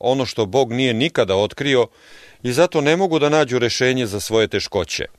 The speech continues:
A oni koji su skloni sumnji i kritikovanju uzimaju to kao opravdanje za odbacivanje Svetoga pisma. Drugi opet ne mogu da nađu rešenje ovog velikog problema o zlu,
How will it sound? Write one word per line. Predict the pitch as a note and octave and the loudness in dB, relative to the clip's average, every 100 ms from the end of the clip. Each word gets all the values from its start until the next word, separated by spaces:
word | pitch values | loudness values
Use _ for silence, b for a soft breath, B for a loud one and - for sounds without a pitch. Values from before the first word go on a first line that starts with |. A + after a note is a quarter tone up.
| _ _ _ _ _ - | _ _ _ _ _ -2
A | G#2 | 2
oni | C3+ F3+ | 2 2
koji | F3 D#3+ | 0 -2
su | - C3+ | -2 -6
skloni | - D3 D#3 | -2 -2 -2
sumnji | C#3 - D3+ D#3+ A#2 F2+ - | -4 -2 0 0 -2 -6 -8
i | G2+ | -10
kritikovanju | - D#3+ E3+ D#3+ D3 C3+ B2+ A#2+ - b b - | -2 -2 -2 -2 2 2 2 -2 -6 b b -2
uzimaju | E3+ E3 F#3 B2+ A2+ | -2 0 0 2 0
to | - D3 | 2 0
kao | - C3 A#2+ | 2 2 4
opravdanje | G#2 G#2 F#2+ F2+ B2+ C#3+ C#3 | 2 0 0 2 0 0 -2
za | G#2 | -4
odbacivanje | G2 D#2+ G#2 B2+ B2+ B2+ G#2+ | -6 -6 -6 -2 -2 -2 -4
Svetoga | G#2 A2 - G2 F#2 | -2 -2 -2 -4 -4
pisma. | F2+ D2 - C#2 - _ _ _ _ _ _ _ F#2+ | -6 -8 -8 -10 -14 _ _ _ _ _ _ _ -6
Drugi | G2+ F3+ F#3 D3 | 2 2 2 2
opet | D#3 - D3 B2 | 2 2 0 0
ne | B2+ E3 | 0 0
mogu | F3+ C#3+ | 0 0
da | B2 | 2
nađu | C3 D3 B2+ | 2 0 0
rešenje | A#2 G#2+ C3+ C#3+ C#3+ | -2 0 0 0 0
ovog | A#2+ A#2+ A2 | 2 2 2
velikog | A2 D#3+ D#3 A#2 - | 2 0 0 -4 -2
problema | A2+ G2+ A#2+ C3+ C3 | -2 2 2 2 0
o | G#2+ | 0
zlu, | E2+ A2 D#3 D#3 | -2 0 0 0